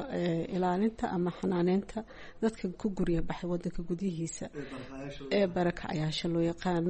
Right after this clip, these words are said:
Speaker 1: Dadkaasoo hadda nambarka qoran uu sheegayo ilaa iyo afar milyan oo qof inay waddanka gudihiisa ku gurya baxeen. Een, sharciga wuxuu xanaaneynayaa in dadka dib loo dejiyo, guryahoodii loo celiyo, deegaamadii, een, maxaan ku yiraahdaa, in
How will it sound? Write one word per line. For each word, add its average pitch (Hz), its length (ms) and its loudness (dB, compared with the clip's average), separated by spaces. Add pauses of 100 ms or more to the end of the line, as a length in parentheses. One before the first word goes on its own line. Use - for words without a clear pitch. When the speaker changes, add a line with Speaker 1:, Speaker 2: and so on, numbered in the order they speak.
(120)
Speaker 1:
Dadkaasoo 190 480 0
hadda 202 500 2
nambarka 196 500 0
qoran 185 320 0 (120)
uu 185 420 0
sheegayo 214 600 2
ilaa 226 240 2
iyo 214 160 2
afar 196 320 -4
milyan 170 400 2
oo 175 140 0
qof - 300 -2
inay 180 240 2
waddanka 175 360 -2
gudihiisa 214 400 0
ku - 160 -6
gurya 170 220 -2
baxeen. 185 360 -6 (840)
Een, 208 420 4
sharciga 240 500 0 (100)
wuxuu 226 360 0 (560)
xanaaneynayaa 208 720 4
in 208 120 2
dadka 202 360 2
dib 196 240 2
loo 208 140 8
dejiyo, 214 500 2 (260)
guryahoodii 190 540 4
loo 190 160 4
celiyo, 190 300 0
deegaamadii, 190 680 4 (100)
een, 175 340 6
maxaan 180 220 0
ku - 120 -12
yiraahdaa, 185 400 2
in 190 180 4